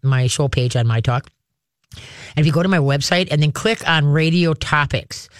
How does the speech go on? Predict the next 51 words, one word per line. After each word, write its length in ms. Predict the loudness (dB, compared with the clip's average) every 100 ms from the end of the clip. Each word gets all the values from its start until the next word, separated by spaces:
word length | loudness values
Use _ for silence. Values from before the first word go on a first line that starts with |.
| -20 -6
okay, 180 | -2 0
and 100 | 2
usually, 320 | 2 2 2 0
uh, 240 | 0 0
they, 220 | 0 0 0
that 140 | 0
will 80 | 2
have, 160 | 2 2
like, 180 | 0 0
all 100 | 0
the 80 |
natural 480 | 2 0 0 0 0
ways 280 | 2 0 0
of, 220 | 0 0
uh, 180 | 0 -2 -4 -14 -12 -4
uh, 140 | -2 -2
repelling 720 | -2 0 2 2 2 0 0
fleas 300 | 0 0 0
and 120 | 0
ticks, 340 | 0 0 -2
people, 360 | -2 -2 0 0
guests, 540 | 0 0 0 0 -2 -2
and 100 | 0
such 280 | -2 -2
like 180 | -2 -2
that. 220 | -2 -2 -2
So 200 | -4 -4 -8 -10
just 160 | -6 -2
go 120 | 0
to 80 | 2
radio 280 | 2 2 0
show 200 | 0 -4
topics 600 | -2 0 0 -2 -6 -4
on 280 | -2 0 2
my 260 | 2 0
website, 580 | 0 -2 -4 -8 -8 -10
okay? 260 | -6 -4 -4 -6 -20 -20 -20 -10 -2
All 180 | 0
right, 260 | 2 2 2
what 120 | 0
are 40 | 2
we 140 | 2
after 360 | 2 0 0 2
here? 320 | 2 0 0
Um, 960 | -2 0 0 0 0 0 0 0 -2 -2
this 180 | -4 -4
one. 120 | -2
Oh, 80 | 0
there 140 | 0
we 60 |
are. 120 | -2